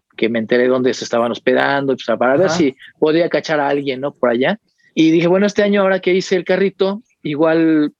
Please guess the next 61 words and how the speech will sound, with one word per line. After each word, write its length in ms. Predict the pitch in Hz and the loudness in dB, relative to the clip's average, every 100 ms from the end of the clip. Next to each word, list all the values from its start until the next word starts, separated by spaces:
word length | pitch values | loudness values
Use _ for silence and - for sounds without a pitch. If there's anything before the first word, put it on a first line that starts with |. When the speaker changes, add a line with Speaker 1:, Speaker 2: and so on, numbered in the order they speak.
| _ | _
Speaker 1:
si 180 | - 156 | -6 -2
no, 240 | 160 156 - _ | 0 -2 -8 _
este, 680 | 156 143 - 143 127 127 123 | -4 -4 -2 0 2 2 2
logro 560 | 127 131 143 147 147 143 | 2 0 0 2 2 2
ir 120 | 151 | 2
a 60 | 151 | 2
las 160 | 135 123 | 0 -2
carreras, 440 | 143 156 156 165 - _ | -2 0 0 -2 -12 _
que 100 | - | -12
bueno, 160 | 110 - | -12 -12
pues 120 | - | -8
no 60 | 127 | 0
voy 100 | 135 | 0
a 20 | |
poder 220 | 127 139 | 2 0
ir 60 | 139 | 0
<laughs> 80 | 127 | 0
porque 220 | 147 147 | -2 0
no 120 | 147 | 0
tengo 160 | 143 143 | 2 2
boleto, 300 | 135 143 135 | 2 0 0
¿verdad? 140 | 135 | 0
Todavía, 400 | 139 127 131 160 - - - - _ _ | -2 -2 0 -2 -6 -20 -20 -20 _ _
este, 640 | 131 123 - - 113 - - | -2 -2 -2 0 0 0 -4
voy 320 | 131 156 156 | 0 2 2
a 80 | 147 | 2
buscarlos 460 | 147 - 160 170 | 2 0 0 0
y 60 | 165 | 0
enseñarles, 580 | 151 175 214 240 233 196 | 2 2 2 2 0 0
¿no? 100 | 240 | -2
El 100 | 247 | 0
carrito, 340 | 202 240 277 | 0 0 0
a 40 | 214 | 0
ver 120 | 202 | 0
qué 100 | - | 0
les 100 | 196 | 0
Speaker 2:
Ajá. 120 | 160 165 | 0 0
Speaker 1:
parece. 360 | 240 - 220 - | -2 -6 -10 -10
<laughs> 60 | - 175 175 - | -10 -6 -6 -2
Speaker 2:
No, 200 | 165 208 | 0 2
o-, 340 | 208 170 - 220 | 2 0 0 0
ojalá 260 | 226 175 | 2 0
sí, 200 | - 143 - | -2 -4 -2
ojalá 300 | 185 196 180 | 0 0 -2
sí, 340 | 196 208 226 | -2 -2 -2
y, 280 | 190 170 156 | 0 0 2
y 600 | 151 156 156 151 151 139 - - | 0 2 2 2 2 -2 -6 -12
hasta 300 | 156 - 151 | -8 -4 -4
se 140 | - | -6
tomen 340 | - 190 202 - | -2 0 0 0
foto, 240 | 190 190 | -4 -4
capaz 280 | 156 175 196 | -4 -2 0
ya 60 | 196 | 0
ellos 160 | 190 | 0
son 120 | 202 | 0
los 120 | 147 139 | 0 0
que 80 | |
le 100 | 131 | -2
piden 200 | 127 180 | 0 0
la 100 | 127 | 0
foto, 280 | - 131 - | -4 -6 -6